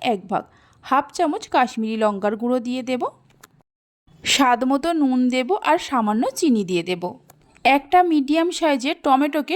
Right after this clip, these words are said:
লম্বা লম্বা করে কেটে নিয়ে দিয়ে দেব, তবে টমেটোর দানাগুলো আমি ফেলে দিয়েছি। এক চামচ কাঁচা লঙ্কা কুচি দিয়ে দেব। আপনারা যেমন ঝাল খাবেন সেই মতো কাঁচা লঙ্কার ব্যবহার করবেন। সব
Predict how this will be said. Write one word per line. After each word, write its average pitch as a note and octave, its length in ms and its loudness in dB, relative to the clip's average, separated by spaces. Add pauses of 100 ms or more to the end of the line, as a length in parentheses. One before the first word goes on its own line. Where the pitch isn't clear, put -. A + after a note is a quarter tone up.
লম্বা B3 280 4
লম্বা C#4+ 260 0
করে C#4 200 -2
কেটে C4 320 -2
নিয়ে B3+ 280 0
দিয়ে G#3+ 220 4
দেব, F#3+ 220 -4
তবে E4+ 280 2 (120)
টমেটোর B3+ 400 -2
দানাগুলো B3 500 0
আমি C4+ 160 0
ফেলে A3 300 0
দিয়েছি। F3+ 420 -10 (840)
এক C#4+ 240 4
চামচ F4+ 360 4
কাঁচা A#3 260 0
লঙ্কা A3 280 0
কুচি A#3+ 340 -2
দিয়ে G#3 220 0
দেব। F#3 200 -4 (420)
আপনারা F#4 420 2 (100)
যেমন A#3+ 420 -2
ঝাল A3 340 -2
খাবেন C4+ 340 -2
সেই F#4+ 280 0
মতো D#4 260 -2
কাঁচা A#3 280 -2
লঙ্কার G3+ 280 -4
ব্যবহার G#3+ 360 -2
করবেন। F3+ 420 -4 (840)
সব C4 320 2